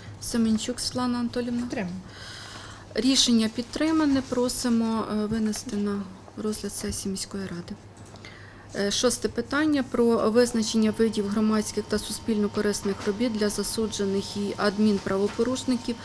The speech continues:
Speaker 1: та переліку об'єктів, на яких такі роботи можуть виконуватись у двадцять п'ятому році.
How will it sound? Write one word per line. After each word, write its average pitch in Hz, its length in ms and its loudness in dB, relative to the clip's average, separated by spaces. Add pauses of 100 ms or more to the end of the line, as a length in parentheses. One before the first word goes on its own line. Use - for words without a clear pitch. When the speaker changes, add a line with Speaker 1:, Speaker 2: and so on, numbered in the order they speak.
(320)
Speaker 1:
та 214 100 2
переліку 214 560 2
об'єктів, 196 600 2
на 247 120 4
яких 220 340 0
такі 208 280 0
роботи 214 400 0
можуть 214 460 0
виконуватись 214 800 -2
у 240 100 0
двадцять 208 400 -2
п'ятому 208 480 -2
році. 170 400 -2